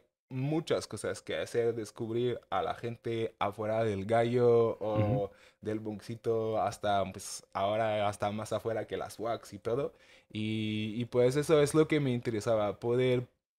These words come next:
Speaker 1: proponer a la gente nuevas maneras de consumo, nuevos productos y, y un seguido de la calidad de, de lo que están,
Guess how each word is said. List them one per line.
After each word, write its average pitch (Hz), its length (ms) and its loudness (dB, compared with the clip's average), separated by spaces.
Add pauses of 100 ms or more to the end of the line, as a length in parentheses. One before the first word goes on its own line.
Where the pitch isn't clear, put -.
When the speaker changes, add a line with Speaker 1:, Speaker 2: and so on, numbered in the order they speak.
(420)
Speaker 1:
proponer 147 460 2
a 127 140 4
la 98 80 2
gente 143 600 -2 (280)
nuevas 147 400 8
maneras 113 380 0
de 107 80 -2
consumo, 135 840 -6
nuevos 131 440 0
productos 117 720 -2
y, 110 480 -2
y 113 100 -4
un 113 160 -4
seguido 123 480 2
de 95 100 4
la 71 120 -4
calidad 98 540 -4
de, 101 380 -6
de 95 220 -6
lo 95 200 -8
que 80 160 -10
están, 87 440 -10